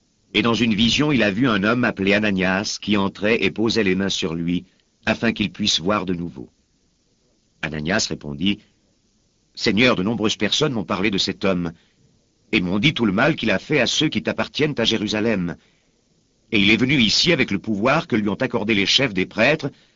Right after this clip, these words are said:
d'arrêter tous ceux qui invoquent ton nom. » Mais le Seigneur lui dit, « Va, car j'ai choisi cet homme, et je l'utiliserai pour faire connaître mon nom aux autres nations,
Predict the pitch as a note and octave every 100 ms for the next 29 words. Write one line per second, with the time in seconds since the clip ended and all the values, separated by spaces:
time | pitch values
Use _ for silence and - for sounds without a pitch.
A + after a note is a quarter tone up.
0 | _ _ G2+ - G#3 - E3 A#2 - E3+
1 | E3 A#2 A2 C#3 - B2 C3 C3 E2 -
2 | _ _ _ _ _ _ _ _ _ _
3 | _ _ _ _ _ F2+ E2+ - F2 F#2
4 | G2+ D#2+ D#2+ F2 G2 - _ _ _ _
5 | _ _ _ _ _ G#2 F#2+ D2+ - _
6 | _ _ _ _ _ _ _ _ _ B2+
7 | A2+ G#2+ G#2+ - A#2+ G2 F2+ D2+ - D#2
8 | C2+ C2+ - _ _ _ _ _ _ _
9 | _ A#2 A#2 C3+ C3 A#2+ A2 A2+ C3+ A2
10 | G#2+ G#2+ - A2 B2 A2 G#2+ G#2 A2 A#2
11 | A2 G#2 B2 G2+ G2+ - - G2